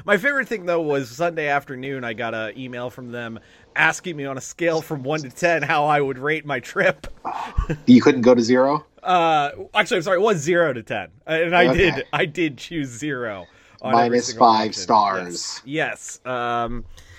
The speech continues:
Speaker 1: but, uh, while, while we've been gone, um, Chris, do you think we should talk about the pro wrestling news on the front and then do the travel tale on the back end, or travel end front and then news on the back?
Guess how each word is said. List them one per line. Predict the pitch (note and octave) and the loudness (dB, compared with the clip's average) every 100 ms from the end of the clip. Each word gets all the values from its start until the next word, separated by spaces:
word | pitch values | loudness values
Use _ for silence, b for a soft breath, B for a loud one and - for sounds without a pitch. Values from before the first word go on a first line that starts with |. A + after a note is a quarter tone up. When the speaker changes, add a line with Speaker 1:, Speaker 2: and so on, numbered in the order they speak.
| b b - - - | b b -10 -8 4
Speaker 1:
but, | F#3 F3+ F3+ | 6 8 10
uh, | F#3+ F3+ | 10 10
while, | F3+ A3+ B3 G3 | 8 6 6 0
while | G#3+ C4 D4+ | -2 0 0
we've | D4+ B3 | -6 -10
been | C4+ A#3 | -12 -12
gone, | F#3+ A#3+ B3 A#3 A#3 - F3+ | -10 -8 -6 -8 -10 -14 -12
um, | F#3 F3+ F#3 F3 E3+ D3+ C#3+ A2+ G2+ G2+ _ _ | -10 -8 -10 -12 -16 -18 -20 -20 -20 _ _ _
Chris, | - C#4+ - | -12 -12 -12
do | |
you | A#3+ | -14
think | A#3 A#3+ | -14 -14
we | |
should | F#3+ G3 | -14 -12
talk | A#3+ G#3+ | -12 -10
about | G#3 | -12
the | F3+ | -12
pro | - G#3 | -14 -12
wrestling | G3 F#3+ G#3 F#3+ | -10 -12 -12 -14
news | G3 F#3 | -14 -16
on | F#3 | -18
the | D#3 | -20
front | D3 G#3 A3+ A3 F3 | -16 -10 -10 -10 -16
and | E3 F3 | -18 -16
then | F#3 F#3 F#3 b b b C#3 | -16 -16 -20 b b b -20
do | C3 F3+ | -16 -14
the | E3+ | -14
travel | E3 G3+ F3+ F3+ F#3 | -14 -10 -8 -8 -12
tale | - F#3+ F3+ | -14 -10 -8
on | F3 D#3+ | -8 -10
the | D#3 | -12
back | E3+ G3 G#3 | -8 -8 -8
end, | G#3+ | -12
or | F3+ | -14
travel | D3 F3+ E3 D#3+ E3 | -12 -10 -10 -8 -8
end | D3+ D3 C#3+ | -8 -10 -16
front | - D#3+ C#3+ G#2 | -14 -10 -8 -10
and | B2 | -16
then | A#2 A2+ A2 A#2 | -16 -18 -18 -16
news | A#2+ A2+ | -14 -14
on | A2+ G#2+ | -16 -16
the | F#2+ | -18
back? | F#2+ E2 - _ | -20 -20 -20 _